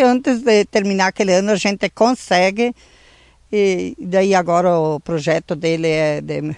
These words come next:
ele já tá construindo outra estufa de morango, ou, ou é uma com tomates,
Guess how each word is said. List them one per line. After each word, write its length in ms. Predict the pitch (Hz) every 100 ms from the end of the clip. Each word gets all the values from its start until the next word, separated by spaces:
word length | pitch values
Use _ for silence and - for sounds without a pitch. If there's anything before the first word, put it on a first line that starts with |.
| _ -
ele 200 | 151 151
já 180 | 139 139
tá 160 | 143
construindo 500 | - 160 - 160 156
outra 240 | 151 - 151
estufa 400 | - 160 - 151
de 80 |
morango, 540 | 160 160 180 185 208 214 214 -
ou, 600 | 165 151 151 156 - 175
ou 100 | 160
é 100 | 156
uma 280 | 165 175 151
com 520 | 165 156 151 139 143 - _ _
tomates, 880 | 202 190 170 180 185 - 214 -